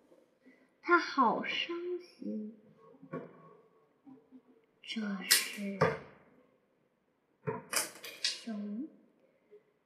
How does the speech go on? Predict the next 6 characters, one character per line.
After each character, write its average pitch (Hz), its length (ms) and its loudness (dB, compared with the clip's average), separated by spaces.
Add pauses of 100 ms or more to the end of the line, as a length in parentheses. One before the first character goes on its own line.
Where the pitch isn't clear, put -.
(520)
走 214 120 0
了 - 380 2
过 208 100 8 (360)
来。 196 280 0 (1500)
当 330 240 0
他 - 260 -10